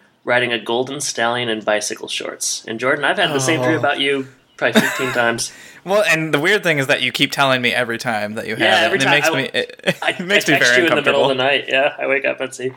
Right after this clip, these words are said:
Speaker 1: "You won't believe the dream I
Speaker 2: I
Speaker 1: just
Speaker 2: can't
Speaker 1: had."
Speaker 2: tell you how many mornings I've woken up to a text from Adam that says very strange, <laughs> strange
Speaker 1: The
Speaker 2: things,
Speaker 1: text,
Speaker 2: but
Speaker 1: the text says,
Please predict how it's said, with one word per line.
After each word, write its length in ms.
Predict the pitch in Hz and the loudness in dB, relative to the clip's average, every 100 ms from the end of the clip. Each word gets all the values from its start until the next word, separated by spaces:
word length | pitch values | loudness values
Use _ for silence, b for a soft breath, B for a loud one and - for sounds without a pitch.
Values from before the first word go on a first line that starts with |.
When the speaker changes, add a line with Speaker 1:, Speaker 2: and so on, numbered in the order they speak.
| - | -8
Speaker 1:
"You 80 | 135 | -4
won't 120 | 139 | -2
believe 180 | 139 139 | 0 -2
the 80 | 127 | -4
dream 200 | 135 131 | -2 0
I 20 | |
Speaker 2:
I 40 | 127 | 2
Speaker 1:
just 180 | 151 175 | 2 4
Speaker 2:
can't 140 | 202 | 4
Speaker 1:
had." 80 | 123 | 4
Speaker 2:
tell 200 | 170 170 | 0 0
you 360 | 170 160 156 156 | 2 2 2 0
how 180 | 143 147 | 0 0
many 160 | 151 147 | -2 -2
mornings 380 | 143 139 135 131 | 0 0 0 0
I've 240 | 131 123 | -2 -4
woken 380 | 120 127 131 123 | -4 -4 -2 0
up 160 | 123 - | 0 -2
to 160 | 127 | -4
a 60 | 117 | -2
text 360 | 127 117 - | -2 -2 -4
from 160 | - 123 | -6 -2
Adam 500 | 110 117 117 117 127 | 0 0 -2 -6 -6
that 280 | 113 - - | -4 -4 -8
says 360 | - 117 107 110 | -4 -4 -4 -4
very 480 | 117 123 123 117 | 2 4 4 2
strange, 880 | 117 - - - 127 123 113 107 - | 0 -2 -4 -2 2 4 2 -2 -4
<laughs> 40 | - | -2
strange 760 | - - - 165 147 107 - | 0 0 2 2 2 0 -6
Speaker 1:
The 100 | 123 | -2
Speaker 2:
things, 160 | - - | 0 2
Speaker 1:
text, 260 | 214 226 | 0 0
Speaker 2:
but 140 | - 127 | 2 2
Speaker 1:
the 60 | - | 2
text 240 | 196 196 | 0 0
says, 340 | 170 135 123 | 0 0 -2